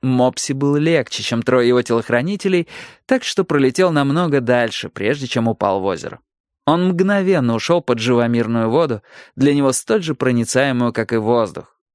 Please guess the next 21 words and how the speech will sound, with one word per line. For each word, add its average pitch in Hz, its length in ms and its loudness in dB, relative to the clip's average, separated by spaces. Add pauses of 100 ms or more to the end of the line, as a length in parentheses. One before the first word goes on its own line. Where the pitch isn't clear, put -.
(140)
Затем 117 340 0
пронзил 110 480 -2
дно 113 360 -2 (480)
и - 120 -2
пошёл 190 440 0
дальше 175 400 -2
пролагать 113 500 0
себе 127 260 -2
путь - 360 -4
к - 60 -18
столь 220 320 0
любимой 123 540 2 (120)
им 117 160 2
мантии. 107 680 -4 (340)
Правда, 95 320 -2
не 95 120 -4
королевской, 101 920 -2 (120)
но 254 160 0
уж - 340 -10
какая 87 420 0
есть. 95 400 -4